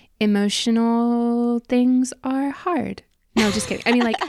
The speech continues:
<laughs> um, emotions are hard, and emotional states occupy a complex and high-dimensional categorical space.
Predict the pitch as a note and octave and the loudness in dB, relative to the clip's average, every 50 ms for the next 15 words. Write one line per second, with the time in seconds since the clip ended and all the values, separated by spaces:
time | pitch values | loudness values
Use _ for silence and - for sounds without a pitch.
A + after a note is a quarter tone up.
0 | - - - - - - - - - - _ _ - - C4 D4+ D4+ D#4 D#4 D4+ | -10 -12 -18 -18 -20 -20 -20 -20 -20 -20 _ _ -2 0 0 0 0 0 0 -2
1 | C4 A#3+ - - B3+ A#3+ B3 B3+ - C4+ E4 E4+ F#4 C4+ A#3 F3+ F#3 F3+ - G#3+ | -2 -2 0 0 2 2 2 2 0 0 0 0 0 0 0 -2 -2 -2 0 0
2 | G#3 G#3+ A3+ G#3 G3 G3 G3+ B3 A#3+ A3+ - A#3 A3 A3+ - - - F3+ F#3 - | 0 2 2 2 2 2 2 0 -2 0 0 -2 -2 -2 -4 -2 -2 -2 -2 -2
3 | - A3 - G#3+ G#3+ A3 A#3+ C4+ - - F#3 - - G3+ G3 G3 - A3+ B3 A#3+ | -4 -6 -6 -4 -6 -4 -4 -6 -8 -10 -10 -8 -4 -4 -4 -2 -2 -4 -4 -4
4 | - - - _ - A3+ A3+ A#3+ B3 A#3+ A#3 - - - - - F3 F3+ G3 G3 | -6 -8 -10 _ -2 0 2 4 4 2 2 0 -2 -4 -2 -2 0 0 0 0
5 | A3 G#3 G#3 G3+ G3 - A3 G#3 A3 G#3+ - G3+ F#3+ A3 G3+ - A3 A3 A3 - | 2 2 2 2 0 0 0 0 -2 -2 0 0 -2 0 0 0 0 -2 0 0
6 | B3+ B3 - - - F#3+ G3 F#3+ G3 - - | -2 -2 -2 0 0 2 2 2 0 -2 -4